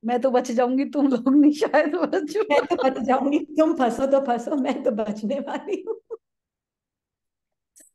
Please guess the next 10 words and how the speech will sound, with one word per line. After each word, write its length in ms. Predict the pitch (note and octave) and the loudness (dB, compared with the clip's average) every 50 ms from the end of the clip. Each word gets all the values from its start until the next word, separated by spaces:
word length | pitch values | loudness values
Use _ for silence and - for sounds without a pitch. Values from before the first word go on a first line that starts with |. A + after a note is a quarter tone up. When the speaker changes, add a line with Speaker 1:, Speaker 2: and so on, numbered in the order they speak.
| _ _ - C4 B3+ - A#4 A#4 F#4 E4+ - _ _ _ _ _ - - - - - - - - _ - A4 F4+ _ _ _ _ _ _ _ _ - | _ _ -18 -18 -14 -10 -12 -10 -10 -12 -20 _ _ _ _ _ -14 -14 -14 -14 -16 -18 -18 -18 _ -18 -18 -18 _ _ _ _ _ _ _ _ -10
Speaker 2:
तो 100 | E4+ C4+ | -10 -6
ज्यादा 300 | A3+ B3+ A#3+ A#3+ D#4+ F4 | -4 -4 -2 -2 -4 -4
किसी 340 | E4+ - E4+ E4 E4+ - E4+ | -4 -6 -8 -8 -6 -8 -10
की 140 | D#4 E4+ E4 | -8 -8 -10
तारीफ 500 | E4+ - C#4+ C4 C4 C#4+ D#4+ E4+ E4 - | -8 -8 -8 -6 -6 -6 -6 -8 -8 -6
वारीफ 320 | D#4+ D#4 D4+ D#4+ E4 D#4 - | -8 -8 -6 -6 -8 -10 -10
भी 140 | - D#4+ D#4+ | -10 -10 -8
नहीं 260 | D#4 D#4+ E4 E4 E4 | -8 -8 -10 -10 -10
फंसना 360 | D#4+ C4+ - - - A#3 G3+ | -10 -10 -10 -8 -8 -8 -8
उसमें। 480 | F3 F3 F3 - - - G#3+ - - _ | -8 -10 -14 -16 -18 -18 -20 -20 -20 _